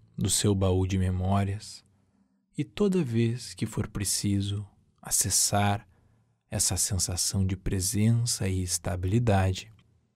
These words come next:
saiba que ela está dentro de você. Faça um par de respirações profundas,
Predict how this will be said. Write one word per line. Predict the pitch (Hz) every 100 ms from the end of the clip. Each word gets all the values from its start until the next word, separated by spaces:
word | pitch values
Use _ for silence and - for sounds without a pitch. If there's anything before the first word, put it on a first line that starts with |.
| _
saiba | - - 113 92 92 92 92 101 _ _ _
que | - 120
ela | 117
está | 113 - - 101 101 - - _ _ 117
dentro | 98 107 113 139 135 131 135 131 _ -
de | 139 113
você. | 95 95 - - - - _ _ _ _ _ _ _ _ _ _ _ _ _ _ _ _ _
Faça | - 190 - 156
um | 113
par | 107 98 98
de | 92
respirações | 90 - - 92 98 - 92
profundas, | - 127 123 - 117 113 113 110 117 - -